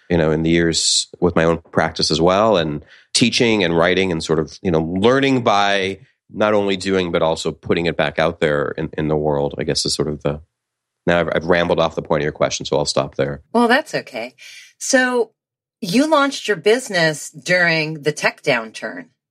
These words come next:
Speaker 2: the tech crash.
Speaker 1: One of them, yes.
Speaker 2: Two thousand one, yes. So how did that go? Who did you get as your first clients?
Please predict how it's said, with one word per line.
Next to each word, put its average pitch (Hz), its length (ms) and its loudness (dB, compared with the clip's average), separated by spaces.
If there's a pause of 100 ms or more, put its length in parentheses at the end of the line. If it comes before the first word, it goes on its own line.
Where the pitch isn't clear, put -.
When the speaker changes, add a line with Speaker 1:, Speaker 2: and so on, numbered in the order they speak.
Speaker 2:
the - 60 -20
tech - 260 -2
crash. - 640 -8
Speaker 1:
One 101 200 4
of 110 140 0
them, 87 240 0
yes. 90 300 0
Speaker 2:
Two 180 100 -4
thousand 160 420 0
one, 156 320 0
yes. 156 540 -2 (440)
So 220 600 2
how 240 220 0
did 320 160 -8
that 247 200 0
go? 285 240 2
Who 247 180 -6
did 285 200 -6
you 294 80 -4
get 208 360 0
as 185 180 -6
your 185 80 -12
first 180 380 -6
clients? - 720 -10